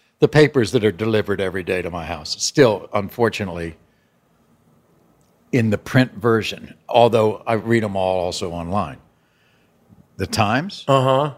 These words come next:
Speaker 1: the Washington Post, the New York Post, the New York Daily News, U S A Today, and the Wall Street Journal.
Speaker 2: And you go through 'em all?
Speaker 1: Yeah.
Speaker 2: And what do you, without being, like, specific, going, you know, breaking them each down,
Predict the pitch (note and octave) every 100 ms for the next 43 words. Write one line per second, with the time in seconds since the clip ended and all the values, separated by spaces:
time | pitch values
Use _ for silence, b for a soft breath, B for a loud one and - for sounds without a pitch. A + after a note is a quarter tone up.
0 | _ F2+ G#2 A2+ A#2+ B2 A2+ B2 D3+ -
1 | - F2 G2+ A#2 B2 B2+ - B2 B2 D3
2 | - - G2+ A#2 B2+ - B2+ B2+ C#3 B2
3 | B2+ B2+ G2+ A#2+ C3+ - C3+ C3+ D3 A#2
4 | A#2+ A#2 A2+ G2+ G#2 G2+ G#2 G2+ G2+ F2
5 | D#2 - _ _ - E3 F#3 F3 F3+ -
6 | F3 D3 C3 G#2+ - _ _ A#3+ F3+ -
7 | b b b A3+ G#3+ F3+ C4 C4 C4 C4
8 | A3+ - G3 A#3+ A#3+ B3 A3 F#3+ F3+ -
9 | - E3+ - D3 D#3+ D#3+ D3 C3 - _
10 | E3 D#3 B2 C3+ D#3 D#3+ D#3 D3+ C#3 E3
11 | C#3+